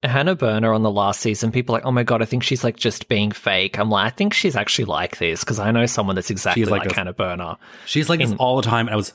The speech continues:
Speaker 2: so vindicated this season of Summer House 'cause, like, everyone's like, "Oh, she's, like, the cool girl." I'm like, "No, she's just brunette, and she claims to be from Brooklyn. She's actually kind of not." She tricked everyone by having, you know, have, like, an angle of, like, "I'm a comedian, I'm a podcaster." I'm like, "No,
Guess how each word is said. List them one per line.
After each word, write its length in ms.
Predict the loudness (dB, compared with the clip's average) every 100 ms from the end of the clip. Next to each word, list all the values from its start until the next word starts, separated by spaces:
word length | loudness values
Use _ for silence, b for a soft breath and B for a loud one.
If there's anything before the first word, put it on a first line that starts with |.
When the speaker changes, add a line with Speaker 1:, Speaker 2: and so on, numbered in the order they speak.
| -10
Speaker 2:
so 400 | -2 0 2 2
vindicated 580 | 2 2 2 0 0
this 120 | 0 0
season 280 | 0 0
of 60 | 0
Summer 180 | 0 2
House 220 | 2 0
'cause, 100 | 0
like, 140 | -2 0
everyone's 220 | 0 0
like, 120 | 0
"Oh, 120 | 0
she's, 160 | 0 0
like, 140 | -2
the 100 | 0
cool 320 | -2 0 2 2
girl." 240 | 2 4
I'm 80 | 2
like, 160 | 2
"No, 100 | -2
she's 200 | -2 -4
just 180 | -4 -2
brunette, 400 | 0 4 4 2
and 100 | 2
she 160 | 0 0
claims 300 | 0 2 2
to 60 | 2
be 80 |
from 180 | 2 2
Brooklyn. 400 | 2 0 0 0
She's 140 | 2 0
actually 380 | 2 0 0 -4 _
kind 280 | -4 0 0
of 120 | 0
not." 440 | -2 -4 0 -2 -2 B B B -8
She 160 | -2 0
tricked 240 | 0 0
everyone 340 | 0 2 2 2
by 60 |
having, 380 | 2 2 2 0
you 100 | 0
know, 120 | 2 4
have, 140 | 2
like, 100 | 0
an 200 | -2 -4
angle 320 | 0 2 2
of, 60 | 2
like, 120 | 0
"I'm 160 | 2 0
a 40 |
comedian, 580 | 2 2 2 4 4 4
I'm 160 | 2 2
a 40 |
podcaster." 600 | 2 2 2 2 0 0
I'm 60 | 0
like, 140 | 2
"No, 160 | 0